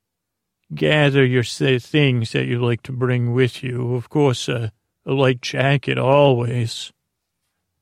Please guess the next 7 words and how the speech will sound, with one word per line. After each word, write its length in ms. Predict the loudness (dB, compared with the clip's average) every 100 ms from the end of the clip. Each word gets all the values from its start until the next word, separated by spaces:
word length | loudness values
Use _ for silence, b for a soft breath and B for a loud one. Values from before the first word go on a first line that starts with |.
| _ _ -8
And 220 | -6 -4
a 60 | -2
probing 580 | 2 4 4 2 0 2
walking 560 | 2 2 0 -2 -4
stick, 540 | -6 -8 -6 -6 -6 -6
uh, 40 |
and 420 | -6 -4 -6 -8